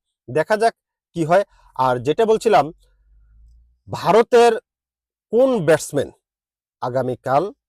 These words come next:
হাইস্ট স্কোর করতে পারবে, আপনারা কমেন্ট করুন। আমার কাছে ম-, কেন জানি মনে হয়, কেন জানি মনে হয়, জানি না এটার কোনো আসলে কেন মনে হয়, এটার কোনো পরিসংখ্যান বা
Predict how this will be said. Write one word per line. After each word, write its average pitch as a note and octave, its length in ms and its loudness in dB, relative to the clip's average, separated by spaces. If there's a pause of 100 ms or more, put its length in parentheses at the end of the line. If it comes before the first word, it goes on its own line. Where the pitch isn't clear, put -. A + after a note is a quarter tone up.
(520)
হাইস্ট D#3 480 -4 (140)
স্কোর B2+ 440 -12 (380)
করতে G2+ 360 -14 (140)
পারবে, A#2 340 -6 (1700)
আপনারা B2+ 340 -6
কমেন্ট C3+ 360 -8
করুন। G3+ 280 -6 (480)
আমার A#3+ 280 0
কাছে F#3+ 260 -4
ম-, F3+ 120 -6
কেন A3+ 380 4
জানি A3 240 2
মনে F3+ 240 2
হয়, B2 220 -4 (460)
কেন A3+ 260 4
জানি A3+ 220 0
মনে G3 220 -2
হয়, F3 140 -2
জানি E3 340 -2
না C#3+ 240 -2 (360)
এটার F#3 220 -2
কোনো F#3 220 0
আসলে E3 380 -2 (540)
কেন G3+ 220 4
মনে G#3 220 2
হয়, E3+ 200 2
এটার D#3+ 200 -4
কোনো E3 260 -4
পরিসংখ্যান G3 760 -2
বা D#3+ 260 0